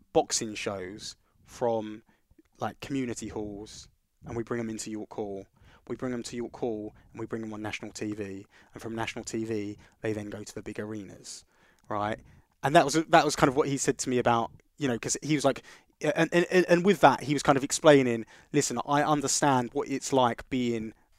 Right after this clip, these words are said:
a little guy, you know. I understand what it's like, ru-, you know, you running small shows and wanting to take a step up, and we have experience in doing that." And of course, I didn't think any of that stuff was possible, but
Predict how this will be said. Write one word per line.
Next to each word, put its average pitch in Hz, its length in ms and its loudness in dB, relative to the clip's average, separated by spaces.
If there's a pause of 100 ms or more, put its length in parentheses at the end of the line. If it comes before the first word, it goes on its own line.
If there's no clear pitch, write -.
(120)
a 156 60 6
little 127 260 2
guy, 98 400 -4 (280)
you 127 140 -6
know. 110 300 -2 (560)
I 143 100 8
understand 135 440 4
what 117 100 -6
it's 113 120 -8
like, 113 180 -2
ru-, 123 140 0 (200)
you 147 140 -6
know, 120 80 0
you 117 220 -8
running 117 320 0
small 113 440 -2
shows 110 640 2 (380)
and 131 140 -4
wanting 123 340 0
to - 100 -6
take 120 220 -2
a 117 60 -4
step - 260 0
up, 123 260 4
and 113 140 -10
we 131 120 -2
have 113 160 2
experience 113 540 -8
in 123 80 -6
doing 120 280 0
that." 98 220 -10 (240)
And 147 80 -6
of 135 60 -6
course, 165 140 0
I 190 80 10
didn't 160 160 -2
think 131 160 -2
any 131 140 2
of 120 40 4
that 120 140 0
stuff - 180 -2
was 117 100 -10
possible, 113 580 0 (560)
but 156 280 8